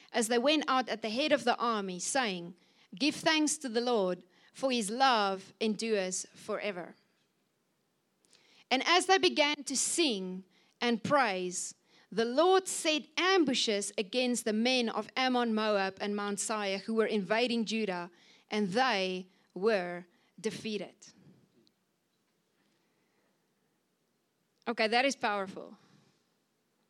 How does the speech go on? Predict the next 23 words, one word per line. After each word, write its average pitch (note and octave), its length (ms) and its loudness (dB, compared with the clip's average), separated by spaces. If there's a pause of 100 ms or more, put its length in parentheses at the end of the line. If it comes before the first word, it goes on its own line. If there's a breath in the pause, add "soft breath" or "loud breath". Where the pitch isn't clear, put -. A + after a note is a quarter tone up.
(160)
If G3+ 100 -10
that B3+ 160 0
doesn't C4 260 2
impress A#3+ 380 0
you, A3+ 80 -2
I'm G3+ 140 -2
not G#3+ 120 -4
sure G#3 240 -4
it F#3 80 -10
will. F3+ 300 -8 (1400)
The G#3+ 60 -2
Bible B3+ 220 6
says, B3 260 0 (220)
as D#4 460 -2
they A3+ 240 -4
began F#3+ 800 -8 (300)
to A3 120 -6
sing, - 560 -6 (880 soft breath)
as D#4 320 2
they A#3+ 140 0
began G3+ 600 -4
to G3+ 160 -8
praise - 840 -10